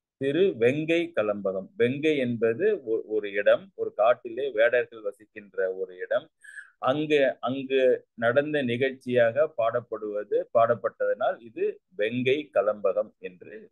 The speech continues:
என்று பெயர். இந்த வெம்பை, வெங்கை கலம்பகத்தை எழுதியவர் தவ திரு சிவப்பிரகாச சுவாமிகள்.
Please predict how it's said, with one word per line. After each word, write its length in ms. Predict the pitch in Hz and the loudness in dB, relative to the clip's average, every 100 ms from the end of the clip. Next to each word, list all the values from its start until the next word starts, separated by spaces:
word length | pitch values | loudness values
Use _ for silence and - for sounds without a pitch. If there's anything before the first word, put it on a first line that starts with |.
| _ | _
என்று 300 | 95 95 120 151 | -10 -10 -12 -12
பெயர். 280 | - 82 85 _ _ _ _ _ _ _ _ _ _ _ _ _ _ _ | -10 -6 -6 _ _ _ _ _ _ _ _ _ _ _ _ _ _ _
இந்த 200 | 147 156 139 | -2 4 4
வெம்பை, 460 | 120 147 180 175 180 123 | 6 2 4 2 2 2
வெங்கை 420 | 131 165 175 180 180 | 2 2 0 0 2
கலம்பகத்தை 720 | 127 131 131 127 117 - 113 | 2 2 0 0 -2 -4 -6
எழுதியவர் 640 | 107 117 113 107 101 120 123 - _ _ _ _ _ _ _ _ 104 | -4 -4 -2 0 2 2 -2 -8 _ _ _ _ _ _ _ _ 0
தவ 280 | 117 127 135 | 2 2 0
திரு 300 | - 117 151 - | -4 -6 -6 -10
சிவப்பிரகாச 720 | - 123 135 127 123 113 104 - | 0 2 4 2 4 4 2 -4
சுவாமிகள். 540 | - 98 95 87 85 | -8 -8 -8 -8 -8